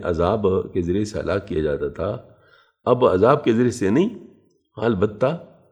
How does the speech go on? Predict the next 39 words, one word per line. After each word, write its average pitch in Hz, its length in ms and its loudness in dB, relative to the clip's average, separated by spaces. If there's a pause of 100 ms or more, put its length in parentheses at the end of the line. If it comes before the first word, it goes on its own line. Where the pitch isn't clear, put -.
(640)
ان 107 180 0
کو 107 320 2
چوائس 127 400 0
دیا 82 140 0
جائے، 82 260 2
تینوں 85 380 -2
میں 76 120 -4
سے 73 140 -10
ایک - 420 -4
وہ 64 40 -8 (240)
کرے، 69 240 -6 (520)
یا، 80 200 2 (340)
یا 82 240 0 (220)
اسلام 107 440 0
لائے، 127 280 -2
یا 87 160 -2
جزیہ 95 400 0
دے، 123 220 -2 (200)
یا 73 220 -4
پھر - 160 -10
لڑائی 67 340 -10
کے - 120 -16
لیے - 100 -14
تیار - 220 -16
ہو - 140 -20
جائے۔ - 220 -20 (1800)
تو - 100 -20
اس - 300 -6
طریقے 95 340 0
سے 85 180 -6
مطلب 76 340 -6
جو 71 80 -8
ہے 71 60 -6
نا 73 80 -8
اس - 120 -12
بات - 320 -8
کو 95 180 -8
یہاں 73 220 -8
پر، - 300 -12